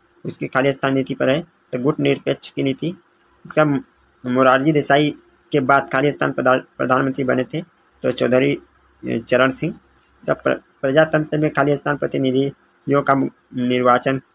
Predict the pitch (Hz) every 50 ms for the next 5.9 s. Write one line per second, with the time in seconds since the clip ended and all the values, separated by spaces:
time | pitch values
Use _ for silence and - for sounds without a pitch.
0 | _ _ _ - 123 117 117 - 131 131 147 156 - 147 - - 117 123 123 113
1 | 117 113 113 117 135 131 131 147 156 185 - _ _ _ _ _ _ - 160 -
2 | 160 156 139 - - - 135 135 143 147 151 151 - _ _ _ _ 127 131 147
3 | 160 165 170 - 139 135 135 135 143 143 151 147 139 151 165 - _ _ _ _
4 | 127 127 123 123 120 123 123 - - - 131 135 143 143 143 - 147 139 - 123
5 | 120 - 131 139 131 131 127 127 127 - 139 139 139 131 123 - 139